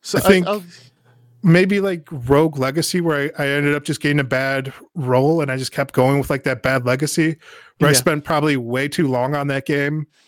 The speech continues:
Speaker 2: than
Speaker 1: Sure.
Speaker 2: is necessary. Like, it would have been faster to restart and, like, play
Speaker 1: Just get a
Speaker 2: again.
Speaker 1: new roll,
Speaker 2: Yeah,
Speaker 1: yeah.
Speaker 2: get a new roll going, uh, with the money and, like, building up and everything else. But,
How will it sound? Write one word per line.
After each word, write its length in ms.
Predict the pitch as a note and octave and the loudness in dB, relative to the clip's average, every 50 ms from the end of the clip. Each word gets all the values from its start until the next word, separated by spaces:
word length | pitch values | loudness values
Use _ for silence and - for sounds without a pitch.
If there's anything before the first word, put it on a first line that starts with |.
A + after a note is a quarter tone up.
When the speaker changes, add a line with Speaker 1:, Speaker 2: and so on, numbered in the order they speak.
| _ _ _ _ | _ _ _ _
Speaker 2:
than 100 | D3+ C#3 | 2 4
Speaker 1:
Sure. 80 | C3+ C3 | 4 4
Speaker 2:
is 120 | A#2+ - C3 | 4 2 -2
necessary. 520 | B2+ C3 - - D3 - - E3+ F3+ F3 | -4 -2 -2 -2 -2 0 0 0 0 0
Like, 180 | F3 F#3 F#3 G3+ | 0 0 0 0
it 60 | G3+ | -2
would 100 | G#3 G#3+ | -2 -2
have 60 | G3 F#3 | -2 -2
been 120 | F#3+ F3 | -2 -4
faster 360 | - - D#3+ D#3 - - F#3 | -4 -4 -4 -4 -2 -2 -2
to 260 | E3 - - F3 D#3+ C#3 | -2 -2 -2 -2 -2 0
restart 540 | B2 C3+ D#3 D3 - - C#3+ C#3 D3 D#3+ D#3 | 0 0 0 0 -2 -2 -2 -2 -2 -2 -4
and, 100 | C#3+ C3 C3+ | -4 -2 0
like, 200 | C3 A#2+ - _ _ _ _ _ _ _ _ | 0 -2 -2 _ _ _ _ _ _ _ _
play 180 | - D#3 C#3+ - | 2 4 6 6
Speaker 1:
Just 100 | - - | 6 4
get 140 | B2+ B2 C3 | 2 0 -2
a 60 | C#3+ | -2
Speaker 2:
again. 40 | D3+ | -2
Speaker 1:
new 220 | E3+ D3 C#3+ C3+ C3 - | -4 -6 -6 -8 -8 -8
roll, 340 | B2+ C3 B2+ A#2+ B2+ C3 C3 - | -6 -4 -2 -2 -2 -4 0 2
Speaker 2:
Yeah, 80 | G#3 | 2
Speaker 1:
yeah. 220 | F#3+ F3 D3+ C#3 C3+ C#3 - - | 4 4 2 0 -2 -4 -6 -4
Speaker 2:
get 120 | D#3+ D3+ | -4 -2
a 40 | D3 | 0
new 180 | D3 D3 D3 C#3 | 0 0 0 0
roll 340 | C3+ C3+ C#3 D3 D#3 D#3+ | -2 -2 -4 -4 -4 -6
going, 420 | C#3+ - D#3+ D3+ D#3 D#3 D#3 E3 E3 | -6 -4 -2 0 0 0 -2 -2 -4
uh, 160 | C#3+ C3+ B2+ | -4 -4 -6
with 340 | B2+ C#3+ C#3+ C3+ C3 - _ | -6 -4 -2 0 0 0 _
the 100 | - C#3+ | -2 0
money 320 | B2+ B2+ B2+ C3+ C3+ C3+ C3+ | 0 2 2 2 2 0 0
and, 100 | C3+ C3+ | -2 -2
like, 180 | B2+ B2 - | -4 -4 -4
building 260 | - C#3 B2+ B2+ B2 B2+ | -2 -2 0 0 0 -2
up 100 | B2 - | -2 -2
and 80 | C#3 | -2
everything 300 | B2+ B2+ B2+ - - C3 | -2 -2 -2 -4 -2 -2
else. 320 | B2 B2 C3 C3+ - - - _ _ _ | -2 0 0 -2 -4 -6 -10 _ _ _
But, 240 | C#3+ A#2 A#2+ D3 | 0 2 2 0